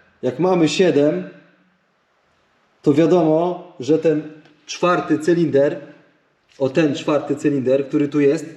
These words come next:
nie ma odpowiedniego ciśnienia sprężania.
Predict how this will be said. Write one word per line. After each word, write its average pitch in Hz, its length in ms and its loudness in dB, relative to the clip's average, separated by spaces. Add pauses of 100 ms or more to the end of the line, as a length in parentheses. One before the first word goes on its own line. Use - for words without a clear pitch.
(640)
nie 175 260 4
ma 208 500 -2 (100)
odpowiedniego 170 1160 0
ciśnienia 160 460 0
sprężania. 147 680 0